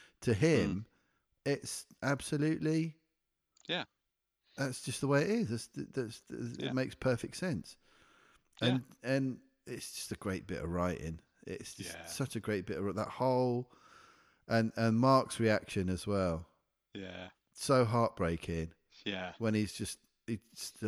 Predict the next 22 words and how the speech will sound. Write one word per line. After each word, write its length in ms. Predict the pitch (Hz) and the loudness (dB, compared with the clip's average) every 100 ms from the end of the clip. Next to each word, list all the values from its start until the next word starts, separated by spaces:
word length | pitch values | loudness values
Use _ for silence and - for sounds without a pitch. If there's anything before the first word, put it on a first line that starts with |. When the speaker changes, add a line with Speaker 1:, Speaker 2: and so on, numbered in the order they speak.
| 95 | 0
Speaker 1:
"I 120 | 104 | 0
still 300 | 98 - 117 | -2 0 2
love 220 | 104 101 90 | 4 2 0
you, 160 | 78 | -4
Dad." 320 | 78 76 78 | -2 -2 -2
Do 100 | - | -4
you 40 | 92 | -4
know 100 | 95 | -2
what 100 | 82 | -2
I 40 | |
mean? 320 | 101 110 87 | 0 2 0
After 180 | 87 90 | 0 0
Speaker 2:
Yeah. 260 | 147 147 131 | 2 4 4
Speaker 1:
all 180 | 135 120 | 4 4
that, 320 | 120 90 - | 4 2 -2
it's 220 | 85 - | -10 -14
just 280 | - 101 - | -14 -14 -12
like, 100 | - | -4
Speaker 2:
Yeah. 220 | 120 120 104 | 0 0 0
Speaker 1:
"Oh 40 | |
my 220 | 98 87 80 | -4 -10 -12
God." 440 | - 113 107 90 | -8 -6 -6 -6